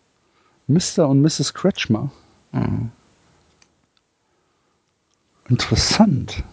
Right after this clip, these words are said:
Speaker 2: Interessant, ne? Wir haben ja ein Turnier in Viersen gespielt, ein internationales, und da hat der Sohn von Clarence Seedorf mitgespielt.
Speaker 1: Und?
Speaker 2: Hat gewonnen. <laughs>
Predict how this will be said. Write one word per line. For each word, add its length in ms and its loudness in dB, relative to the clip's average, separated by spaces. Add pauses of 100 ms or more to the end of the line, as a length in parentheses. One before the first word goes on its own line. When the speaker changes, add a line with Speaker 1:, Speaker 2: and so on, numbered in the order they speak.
(160)
Speaker 2:
Interessant, 600 0
ne? 120 -2
Wir 80 0
haben 80 2
ja 60 2
ein 60 0
Turnier 240 2
in 80 2
Viersen 400 -2
gespielt, 400 -4
ein 40 -4
internationales, 840 0
und 80 -2
da 140 2
hat 180 0
der 140 2
Sohn 240 2
von 180 -2
Clarence 380 0
Seedorf 320 0
mitgespielt. 560 -6 (720)
Speaker 1:
Und? 220 0 (1300)
Speaker 2:
Hat 160 -6
gewonnen. 360 2
<laughs> 60 2